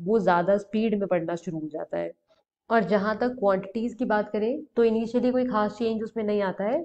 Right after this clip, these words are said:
टाइम के साथ साथ उसमें हमें ज़्यादा मेजर चेंजेस देखने में आएंगे। तो हमने बोला इनिशियली सिचुएशन बेकार होता है, तो उसको देखो हम यहाँ पे दिखा रहे हैं ट्रेड बैलेंस और यहाँ दिखा रहे हैं टाइम।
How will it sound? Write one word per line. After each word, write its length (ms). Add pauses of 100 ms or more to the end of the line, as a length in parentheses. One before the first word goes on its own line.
टाइम 220
के 80
साथ 200
साथ 180
उसमें 320
हमें 360
ज़्यादा 300
मेजर 300
चेंजेस 400
देखने 280
में 120
आएंगे। 320 (840)
तो 60
हमने 240
बोला 240
इनिशियली 560
सिचुएशन 440
बेकार 340
होता 200
है, 100 (540)
तो 120
उसको 240
देखो 220
हम 100
यहाँ 180
पे 100
दिखा 240
रहे 100
हैं 100
ट्रेड 300
बैलेंस 500
और 120
यहाँ 180
दिखा 200
रहे 100
हैं 80
टाइम। 320